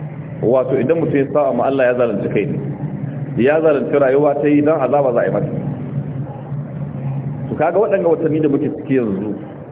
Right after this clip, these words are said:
mun sake shigowa cikin wasu goma kuma. Bayan alfarman watan shi watan kai ne, ga wasu kwanaki guda goma mun ci kwana uku cikinsu.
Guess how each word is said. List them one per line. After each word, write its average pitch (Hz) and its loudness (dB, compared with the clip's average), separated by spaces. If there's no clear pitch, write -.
mun 156 2
sake 190 2
shigowa 156 4
cikin 143 0
wasu 139 -2
goma 151 4
kuma. 101 0
Bayan 180 2
alfarman 156 2
watan 165 0
shi 143 2
watan 147 2
kai 120 0
ne, 90 -4
ga 131 4
wasu 156 0
kwanaki 147 2
guda 127 2
goma 135 2
mun 131 0
ci - -4
kwana 135 0
uku 143 -2
cikinsu. 107 -4